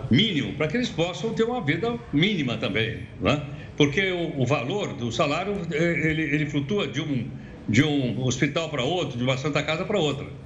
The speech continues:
Então, vocês têm o outro lado. Pessoal, olha, queremos um piso mínimo pra poder trabalhar. E do outro lado, a Santa Casa diz o seguinte: a gente não pode pagar o piso mínimo.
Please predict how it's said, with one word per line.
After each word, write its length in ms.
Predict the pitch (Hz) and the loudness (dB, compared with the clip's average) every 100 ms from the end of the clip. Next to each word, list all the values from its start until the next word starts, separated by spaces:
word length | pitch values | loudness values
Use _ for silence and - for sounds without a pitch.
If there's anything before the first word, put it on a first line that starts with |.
| - - - | -14 -6 0
Então, 300 | 127 175 196 | 4 4 4
vocês 260 | 220 214 | 4 2
têm 100 | 220 | 0
o 80 | 240 | -2
outro 200 | 247 254 | -2 -4
lado. 360 | 262 202 170 - - | -4 -4 -6 -10 -6
Pessoal, 280 | 160 139 208 | -2 2 2
olha, 240 | 165 123 107 123 | 2 -2 -4 -2
queremos 280 | 165 185 214 | 0 0 0
um 80 | 240 | 0
piso 220 | 240 247 | 0 2
mínimo 320 | 233 214 151 | 2 2 0
pra 100 | 143 | -2
poder 180 | 139 131 | -2 -2
trabalhar. 460 | 139 113 98 85 - - - | 0 -2 -4 -6 -8 -8 0
E 40 | |
do 60 | 233 | 2
outro 160 | 240 | 2
lado, 200 | 233 214 | 0 0
a 20 | 220 | 0
Santa 200 | 240 247 | 0 2
Casa 160 | 220 | 0
diz 120 | 220 | 0
o 60 | 247 | -2
seguinte: 260 | 254 202 214 | 2 2 0
a 40 | |
gente 140 | 202 | 0
não 100 | 220 | -2
pode 200 | 214 214 | 0 -2
pagar 200 | - 214 | -2 -2
o 60 | 208 | 0
piso 220 | 208 202 | 0 2
mínimo. 340 | 196 139 139 | 2 0 -4